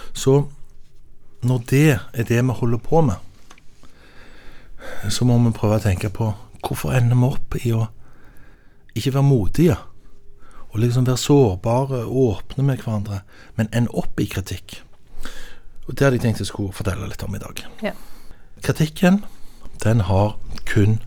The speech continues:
Speaker 1: to kilder. Det er kun to grunner til at man kritiserer andre. Det er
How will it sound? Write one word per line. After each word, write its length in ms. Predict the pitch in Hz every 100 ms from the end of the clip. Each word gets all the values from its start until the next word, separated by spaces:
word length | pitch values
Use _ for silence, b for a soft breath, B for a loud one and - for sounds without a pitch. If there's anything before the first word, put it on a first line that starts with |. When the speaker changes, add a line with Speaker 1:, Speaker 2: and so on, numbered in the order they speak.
| - -
Speaker 1:
to 200 | - 90
kilder. 460 | - 82 - - -
Det 120 | -
er 60 | -
kun 160 | 156 -
to 120 | 127
grunner 320 | - 87 98
til 140 | 104
at 100 | 95
man 120 | 104 -
kritiserer 440 | - - - 95
andre. 280 | - - - - b b b b b b b b - -
Det 140 | 117 107 110
er 160 | 156